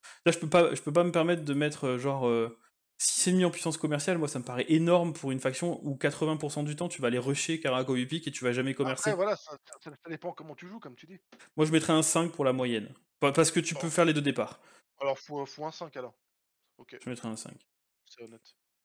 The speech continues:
Speaker 1: Bah, on n'est pas loin de, du top, euh,
Speaker 2: Ouais, il y a de la marge, quand même, hein.
Speaker 1: Ouais. Ouais, mais en vrai, il le, il mériterait sa place, hein. Enfin, je veux dire,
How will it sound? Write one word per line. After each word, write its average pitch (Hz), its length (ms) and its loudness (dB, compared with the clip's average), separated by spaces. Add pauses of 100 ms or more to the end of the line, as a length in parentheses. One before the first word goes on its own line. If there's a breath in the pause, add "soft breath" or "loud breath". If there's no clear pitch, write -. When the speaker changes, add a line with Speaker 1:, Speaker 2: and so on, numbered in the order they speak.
(840 loud breath)
Speaker 1:
Bah, - 140 -6
on 123 60 -2
n'est 131 100 -2
pas 147 100 2
loin 180 200 2
de, 139 460 -2
du 139 140 -8
top, 143 220 -6
euh, 139 40 -2
Speaker 2:
Ouais, 143 300 2
il - 40 -2
y - 20 -2
a - 20 -6
de 127 60 -10
la 135 100 -4
marge, 127 320 -8
quand 123 80 -20
même, 113 120 -20
hein. 113 80 -20 (160)
Speaker 1:
Ouais. 113 180 -8 (180)
Ouais, 208 140 6
mais 185 100 2
en 156 140 2
vrai, 185 260 6
il 160 120 0
le, 143 120 2
il 175 120 0
mériterait 170 380 2
sa 175 120 2
place, 247 300 -2
hein. - 40 -4
Enfin, 147 280 4
je 120 40 -4
veux 139 80 -2
dire, 160 160 4